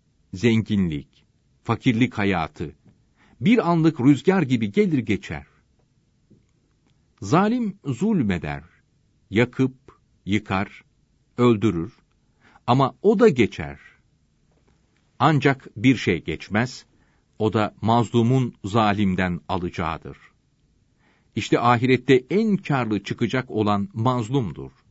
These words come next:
İki cihanda da alacaklı olmak iyidir, borçlu olmaksa çok tehlikelidir.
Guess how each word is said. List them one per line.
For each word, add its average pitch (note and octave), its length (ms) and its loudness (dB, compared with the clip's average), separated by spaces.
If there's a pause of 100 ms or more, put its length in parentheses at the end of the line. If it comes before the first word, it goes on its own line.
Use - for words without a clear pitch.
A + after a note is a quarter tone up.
(680)
İki C#3 320 2
cihanda G2 540 0
da F#2 160 -8
alacaklı B2+ 540 0
olmak G#2+ 360 2 (160)
iyidir, E2 420 -6 (400)
borçlu A#2 420 0
olmaksa E2+ 520 -4
çok - 300 -8
tehlikelidir. D#2 760 -10